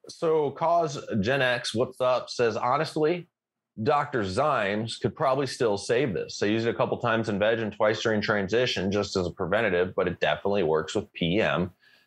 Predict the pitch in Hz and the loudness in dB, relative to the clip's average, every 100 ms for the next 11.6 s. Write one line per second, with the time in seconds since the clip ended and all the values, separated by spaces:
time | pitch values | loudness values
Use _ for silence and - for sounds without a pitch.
0 | _ 101 95 95 - _ - - 98 90 | _ -2 0 -2 -6 _ -12 -2 -2 -2
1 | - 113 107 92 110 127 135 117 107 - | -2 0 0 0 0 0 0 0 -2 -4
2 | - 104 123 123 - 113 107 95 - 107 | -2 0 0 -2 0 0 0 -2 -2 0
3 | 101 101 - 87 - 104 113 113 104 104 | 2 0 -2 -4 -2 0 2 0 -2 -2
4 | 160 101 - - - _ _ _ _ - | -2 -2 -6 -16 -18 _ _ _ _ -4
5 | 92 107 123 143 139 127 127 107 - 190 | -2 0 2 2 2 2 0 -4 -2 0
6 | 123 90 - 104 107 104 101 - 101 98 | 2 0 0 0 0 -2 -2 0 -2 0
7 | 156 - - 87 65 - - - - - | 0 0 -2 0 -2 -2 -6 -6 -8 -12
8 | _ _ _ - 113 117 113 110 160 175 | _ _ _ -4 0 0 0 -2 0 0
9 | 170 - 277 160 - 147 196 190 135 113 | -2 -4 0 0 0 0 0 2 2 0
10 | - 123 98 85 87 113 104 82 69 85 | 2 0 0 0 0 0 0 -2 -2 -4
11 | - - 107 104 71 | -4 -2 2 2 0